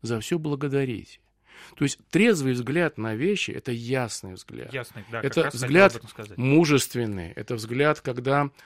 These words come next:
Speaker 1: нужно принять реальность, это взгляд реалистичный, это взгляд, когда открываются глубинные смыслы. И поэтому только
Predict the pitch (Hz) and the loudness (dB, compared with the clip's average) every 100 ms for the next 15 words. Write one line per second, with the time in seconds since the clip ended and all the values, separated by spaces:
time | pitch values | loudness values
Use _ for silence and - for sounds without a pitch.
0 | _ 135 135 139 135 131 135 131 135 127 | _ -4 -2 -4 -2 -2 -2 -2 0 0
1 | 117 107 92 92 113 120 117 127 123 131 | 0 -2 -6 -10 -10 -8 -4 -4 -4 -4
2 | 135 131 - 131 120 - 107 - _ - | -2 -4 -6 -6 -4 -6 -8 -14 _ -20
3 | - - 110 123 120 120 139 139 - _ | -18 -12 -6 -6 -6 -2 0 -2 -4 _
4 | - 120 127 131 - 131 135 135 127 139 | -8 -2 2 2 0 0 2 0 0 -4
5 | 123 131 131 143 135 139 127 123 117 113 | -2 0 2 4 4 2 0 -2 0 0
6 | - 98 87 - _ - - 139 135 156 | -2 -6 -8 -12 _ -20 -8 -4 4 6
7 | 160 151 139 - 196 - 123 92 | 6 2 -2 6 6 6 0 -2